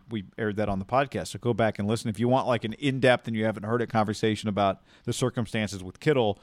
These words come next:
go back and find in, in the, um, in the podcast the conversation with Breer. 'Cause that there is, it's like, well, what are you willing to do?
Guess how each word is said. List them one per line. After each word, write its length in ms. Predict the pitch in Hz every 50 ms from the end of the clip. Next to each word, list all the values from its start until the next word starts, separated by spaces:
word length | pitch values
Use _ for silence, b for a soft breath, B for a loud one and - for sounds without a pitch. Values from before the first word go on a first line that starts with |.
| b b b b b b
go 100 | - 127
back 240 | 104 123 117 113 -
and 80 | 117
find 320 | - - 117 113 113 113 107
in, 220 | 107 104 104 101 - -
in 220 | 127 120 113 104
the, 180 | 104 104 98 95
um, 300 | 92 90 87 98 98 - -
in 100 | 120 104
the 60 | 101
podcast 440 | - 110 113 110 - 110 101 95 -
the 60 | -
conversation 520 | - 107 104 101 - - 110 98 - 95
with 180 | 98 - 95 92
Breer. 380 | 120 156 175 131 87 78 92 - b b b b b b b b b
'Cause 140 | b 147 127
that 160 | 113 131 110
there 220 | 95 123 123 123 147
is, 160 | 156 147 120
it's 180 | 117 - - 131
like, 220 | 120 113 - -
well, 100 | 110 110
what 240 | 110 117 139 151 156
are 40 | 165
you 140 | 156 151
willing 460 | 135 127 131 143 143 139 135 131 131 120
to 80 | 123
do? 460 | 113 113 220 233 185 117 90 - 117